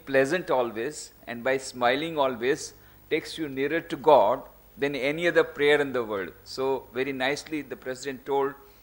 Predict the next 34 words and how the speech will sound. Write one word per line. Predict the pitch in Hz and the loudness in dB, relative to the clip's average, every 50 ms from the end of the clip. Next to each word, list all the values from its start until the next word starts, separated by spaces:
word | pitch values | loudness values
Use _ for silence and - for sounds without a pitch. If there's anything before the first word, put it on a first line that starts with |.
| _ _ | _ _
to | - 113 | -20 -16
keep | - 139 123 - | -12 -12 -10 -8
smiling. | - - - 127 127 120 113 110 104 113 131 165 180 - - - - - - - - - _ - - - - - - - - - - - | -8 -8 -2 0 2 4 4 2 2 -2 -8 -8 -12 -16 -20 -20 -20 -20 -20 -20 -20 -20 _ -20 -20 -20 -20 -20 -20 -20 -20 -20 -20 -14
That | 123 110 127 127 - | -10 -8 -8 -6 -4
is | 165 156 143 | -6 -4 -2
the | 139 143 | -2 -2
main | 131 127 139 151 160 156 | 0 0 0 -2 -2 -2
message | 143 143 135 - 151 139 | -2 -2 -2 -2 -4 -4
of | 135 135 - | -4 -4 -4
Swami | - 123 113 113 110 | -4 -4 -4 -4 -4
Vivekananda. | 104 98 95 - 90 87 85 80 - | -8 -10 -10 -10 -10 -12 -12 -12 -10
But | - - - - - - | -10 -10 -10 -10 -4 0
how | 139 147 160 | 2 2 2
to | 160 180 160 - - | 0 -4 -8 -8 -8
keep | 160 - | -10 -10
smiling? | - - 127 127 117 123 117 104 92 80 - - - - - - - - - - - 90 107 | -10 -8 -4 -2 -2 -2 -2 -4 -8 -12 -14 -20 -20 -20 -20 -20 -20 -20 -20 -20 -16 -2 2
That, | 139 147 170 - - - - - _ _ _ _ _ _ | 4 4 4 2 0 -12 -20 -20 _ _ _ _ _ _
for | - - 135 127 | -2 0 0 0
that | 123 135 151 151 - | 0 -2 -6 -6 -6
we | 131 135 | -8 -8
must | 131 135 135 135 - 131 | -6 -6 -6 -6 -6 -8
know | 131 127 | -8 -6
the | 120 | -6
management | 117 113 117 113 123 120 120 117 104 - | -4 -4 -4 -4 -4 -4 -6 -6 -6 -6
technique. | 110 104 - 101 98 87 - - - - - - - - - - - - - - - - - - - - - - - - - - | -6 -6 -6 -8 -14 -12 -12 -14 -18 -18 -20 -20 -20 -20 -20 -20 -20 -20 -20 -20 -20 -20 -20 -20 -20 -20 -20 -20 -20 -20 -20 -20
<laughs> | - - - _ _ - - - - - - - - - - - - - - - - | -20 -20 -20 _ _ -20 -20 -20 -20 -20 -20 -20 -20 -20 -20 -20 -20 -20 -20 -4 2
How | 147 156 175 | 4 4 4
to | 170 - 180 | 4 2 -4
keep | - 170 170 | -6 -6 -8
smiling | - - - 143 139 135 143 151 156 165 160 151 | -8 -10 -4 0 2 2 2 2 0 -2 -4 -4
under | 147 143 147 151 | -2 0 0 0
the | 139 135 143 127 | 2 2 0 -2
present | - - 139 139 131 156 160 151 | -2 -2 -4 -2 -2 -2 -4 -4
scenario, | - - 139 127 131 131 139 139 143 143 139 120 113 117 - | -4 -4 -2 0 0 2 2 0 0 0 0 0 -2 -4 -6